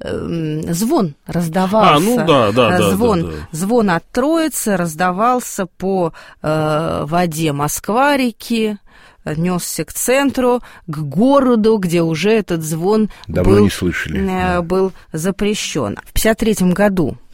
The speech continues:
Speaker 1: э, было достроено, открыто торжественно главное здание Московского, э, университета. Но замечательно, что, э, что при этом, м, при этом, э, храм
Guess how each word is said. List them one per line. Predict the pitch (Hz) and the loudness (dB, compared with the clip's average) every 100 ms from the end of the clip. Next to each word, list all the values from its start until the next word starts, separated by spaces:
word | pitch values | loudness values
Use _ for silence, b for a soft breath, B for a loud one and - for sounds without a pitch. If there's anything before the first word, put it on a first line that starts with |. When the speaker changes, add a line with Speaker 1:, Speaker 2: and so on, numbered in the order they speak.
| - | -8
Speaker 1:
э, | 160 151 147 147 147 | -4 -4 -4 -4 -6
было | 151 175 160 143 143 | -2 0 2 0 -2
достроено, | - 156 156 - 180 160 143 147 | -6 -2 -2 -2 -2 0 -2 -4
открыто | - - 170 - | -4 -2 -2 -2
торжественно | - 151 151 165 135 - 147 143 | -4 -4 -2 -2 -4 -6 -8 -6
главное | 156 156 143 147 151 | -4 -4 -2 -6 -6
здание | 160 156 143 143 | -2 -2 -4 -6
Московского, | 156 - 160 147 - - - B B B B | -8 -8 -10 -10 -10 -12 -12 B B B B
э, | 160 151 | -6 -4
университета. | 151 160 156 160 196 - 160 127 - 226 - B B 170 | -2 0 -2 -4 -8 -8 -6 -6 -6 -8 -8 B B -2
Но | 175 | 0
замечательно, | 190 220 208 202 - 294 254 | 2 2 0 -2 -4 -2 -4
что, | - - 208 202 190 185 - | -4 -8 -4 -2 0 -2 -2
э, | - 170 165 160 160 | -2 -2 0 -2 -4
что | - 196 | -4 -2
при | - 185 185 | 0 0 0
этом, | 277 - 311 311 B B B | -2 -2 -4 -4 B B B
м, | - 185 180 175 175 180 185 165 - - - 180 | -2 0 0 0 -2 -4 -6 -6 -8 -8 -8 -4
при | 185 175 | -2 0
этом, | 208 254 254 247 - B B B | -2 0 0 0 -2 B B B
э, | 185 180 | -6 -4
храм | - 208 220 349 | -2 0 2 0